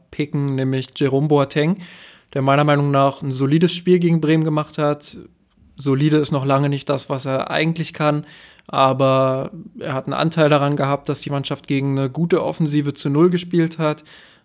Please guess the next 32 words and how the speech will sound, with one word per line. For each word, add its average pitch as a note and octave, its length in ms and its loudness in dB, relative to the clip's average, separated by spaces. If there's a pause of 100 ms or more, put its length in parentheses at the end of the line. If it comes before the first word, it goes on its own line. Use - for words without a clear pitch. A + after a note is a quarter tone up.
Ähm, C3+ 320 -6
er - 80 -4
hat C#3 100 -4
im C#3 100 -2
Aufbauspiel D3 920 2
wenig C#3+ 280 0
Fehler D3 300 2
gemacht C#3+ 460 -2 (380)
und C3 600 -4 (320)
das C#3 200 -6
war D3+ 80 4
insgesamt D3 420 2
eine C#3+ 80 0
Leistung, C#3 360 2
auf C3 100 -6
die D3 100 -4
man C3+ 200 -2
wieder C3 180 -2
aufbauen D3 480 0
kann. C#3+ 340 -2 (400)
Und C3 360 -4
wer C3+ 140 4
weiß, C3 220 2
vielleicht C3+ 340 -2
wird C#3+ 100 -2
man C3+ 180 0
Boateng C#3 760 -2
noch C#3+ 220 -2
häufiger C#3 400 4
brauchen B2+ 400 -2
als B2 180 -6
jetzt, - 340 -4